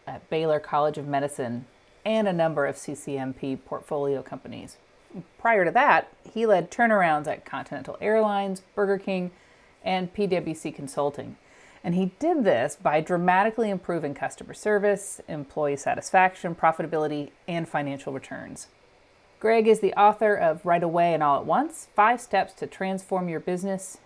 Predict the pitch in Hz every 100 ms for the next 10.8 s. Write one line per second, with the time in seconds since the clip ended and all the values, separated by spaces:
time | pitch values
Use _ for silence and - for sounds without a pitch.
0 | _ - 151 143 139 135 151 - 147 135
1 | 127 139 - _ _ 269 254 320 349 392
2 | 311 247 226 226 269 277 202 226 233 185
3 | 170 165 190 247 226 220 220 165 170 -
4 | - - 208 208 208 208 180 165 165 165
5 | - 190 190 180 - - _ 196 185 180
6 | 180 269 226 190 170 147 220 233 202 156
7 | 156 - - _ _ - 226 233 392 -
8 | 214 175 165 - 160 156 160 180 175 220
9 | 196 165 143 - 151 143 196 196 185 185
10 | 180 170 156 156 - 143 127